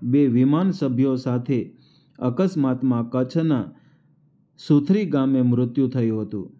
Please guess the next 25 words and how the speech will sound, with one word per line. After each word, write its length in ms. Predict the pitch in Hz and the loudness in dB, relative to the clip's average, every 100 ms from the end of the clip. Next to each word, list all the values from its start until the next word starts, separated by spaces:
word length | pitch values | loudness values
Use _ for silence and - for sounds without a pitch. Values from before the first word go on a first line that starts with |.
| _ | _
ભારત 300 | 123 123 156 | 0 2 0
સરકારના 480 | 156 131 127 131 127 | 0 -4 -2 0 0
ટપાલ 420 | 120 127 165 185 | 0 -4 0 2
વિભાગ 340 | 156 139 143 135 | 2 2 -2 -2
તરફથી 360 | 127 120 127 | -4 -2 -4
સત્તર 520 | 117 135 127 - 180 | -2 -4 -4 -2 -2
ફેબ્રુઆરી 520 | 185 139 127 131 135 131 | -2 -4 -2 0 0 0
બે 160 | 127 | 2
હજારના 460 | 127 123 131 127 120 | 0 0 0 0 0
દિને 340 | 117 135 135 | 2 2 0
તેમની 480 | 120 131 131 127 117 - - _ - | 0 2 2 2 -2 -10 -20 _ -4
સોમી 360 | 156 151 202 233 | 0 2 2 0
જન્મ 400 | 127 131 139 139 | 2 2 2 0
જયંતિ 680 | 120 127 131 131 131 127 123 | 0 0 0 0 0 0 2
ઉજવણી 480 | 120 117 135 131 | 0 2 2 2
નિમિત્તે 680 | 123 120 131 135 131 110 - _ _ _ - | 2 2 2 0 -2 -2 -6 _ _ _ -6
એમનો 340 | 123 131 135 120 | 2 4 4 0
ચહેરો 400 | 131 135 156 175 | -2 0 0 0
દર્શાવતી 680 | 131 131 123 139 139 131 | 0 -2 -2 -2 -2 0
અને 160 | 131 123 | 0 0
ત્રણ 360 | - 147 185 | 0 -2 0
રૂપિયા 600 | 202 131 127 139 131 117 - _ _ - | 0 0 0 0 -2 -4 -10 _ _ 0
કિંમતની 480 | 139 156 165 147 127 | 2 2 2 2 0
એક 160 | 127 | 0
ખાસ 500 | 120 117 147 165 180 | -6 -2 0 0 -2